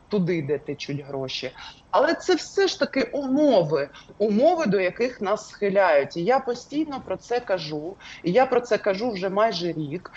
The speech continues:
Ще це було, коли звільнили першим, е, Залужного, коли Єрмак поїхав до Штатів, повернувся, і мені показали тоді,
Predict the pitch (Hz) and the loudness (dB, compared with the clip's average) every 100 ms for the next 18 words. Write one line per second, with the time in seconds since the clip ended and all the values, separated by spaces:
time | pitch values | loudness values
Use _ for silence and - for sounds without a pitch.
0 | - - 233 254 247 185 196 208 202 180 | -12 -4 -2 0 0 0 2 2 2 0
1 | 190 190 170 180 196 208 175 170 185 180 | 0 -2 -2 -2 -2 -2 -2 2 2 0
2 | - 160 160 160 151 156 202 185 160 175 | -6 -8 -6 -2 -2 0 -2 -2 -4 -4
3 | 170 190 226 233 196 185 175 170 180 175 | -4 -2 -2 -2 -2 0 -2 -2 -2 -4
4 | - 165 170 160 143 151 139 - 185 170 | -6 -6 -4 -6 -8 -8 -4 2 2 2
5 | 156 - 156 151 147 147 - 247 190 160 | -4 -2 -2 -2 -8 -8 -4 -2 0 -2
6 | 170 170 190 220 262 175 160 143 135 | -2 0 0 2 2 0 -2 -8 -10